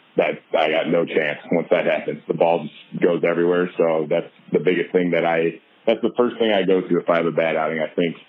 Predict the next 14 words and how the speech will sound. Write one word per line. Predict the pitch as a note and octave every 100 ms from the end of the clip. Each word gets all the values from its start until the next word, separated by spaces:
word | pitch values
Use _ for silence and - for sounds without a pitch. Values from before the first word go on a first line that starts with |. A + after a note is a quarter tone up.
| _ _ _ -
"Okay, | F#2+ - F2
was | E2+ F2 E2+
I | E2 -
pulling | F2 E2
off?" | D#2+ D#2+ D#2 -
Like, | D2+ D2 - - - - -
and | F2
I | D#2
kinda | - F2 D#2
look | D#2+ -
back | E2+ D#2+ D#2+
and | D2+
get | C#2+
to | -